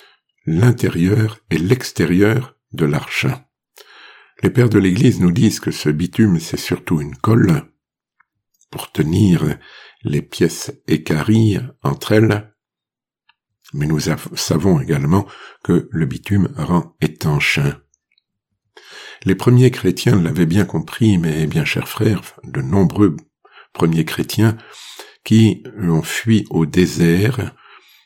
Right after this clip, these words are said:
qui ont fui le monde, pour n'être qu'avec Dieu, pour ne vivre qu'avec Dieu. Ce sont ces milliers, ces dizaines de milliers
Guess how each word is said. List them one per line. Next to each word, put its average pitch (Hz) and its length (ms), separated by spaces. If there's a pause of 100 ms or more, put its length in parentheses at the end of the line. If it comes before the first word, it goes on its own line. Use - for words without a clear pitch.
(160)
qui 82 120
ont 80 80
fui 117 280
le 85 140
monde, 87 600 (640)
pour 90 340
n'être 90 680 (120)
qu'avec 80 400
Dieu, 92 320
pour 98 200
ne 80 120
vivre 82 520 (120)
qu'avec 78 400
Dieu. 82 560 (1400)
Ce - 160
sont - 220
ces - 200
milliers, 90 540
ces 80 200
dizaines 92 960 (140)
de 90 120
milliers 80 760